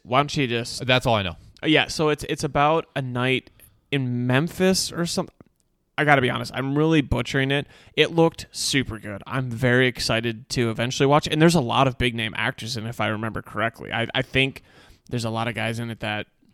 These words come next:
Speaker 2: Uh, so Regina King actually directed it. Um, she,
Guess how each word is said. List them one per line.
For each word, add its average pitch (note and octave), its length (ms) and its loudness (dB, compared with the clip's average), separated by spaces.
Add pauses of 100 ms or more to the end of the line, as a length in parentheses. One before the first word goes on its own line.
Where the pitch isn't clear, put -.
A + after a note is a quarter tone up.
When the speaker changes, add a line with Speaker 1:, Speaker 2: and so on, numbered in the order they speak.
(160)
Speaker 2:
Uh, A#2+ 200 2
so C3+ 140 2
Regina B2+ 380 4
King A#2 320 0
actually A2+ 320 -2
directed A#2 380 0
it. C3 220 0
Um, G2 520 -4
she, A2+ 760 -4